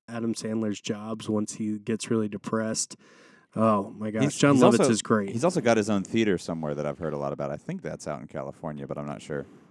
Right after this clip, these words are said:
Speaker 1: Okay. So here is the question.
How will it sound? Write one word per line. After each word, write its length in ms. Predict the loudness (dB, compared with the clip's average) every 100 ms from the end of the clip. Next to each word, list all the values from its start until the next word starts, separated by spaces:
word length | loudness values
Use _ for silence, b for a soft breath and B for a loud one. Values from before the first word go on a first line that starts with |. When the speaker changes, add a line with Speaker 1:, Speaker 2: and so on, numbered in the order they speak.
| b b b b 0
Speaker 1:
Okay. 340 | 2 2 0 -6 B B B B B B B B B
So 260 | -2 4 4
here 680 | 2 0 6 8 8 8 4 B B B B _ _ _ _ _ _ _ 0
is 600 | 4 6 8 6 4 -2 _ 0
the 120 | 0
question. 760 | 2 0 0 0 -4 -6 -8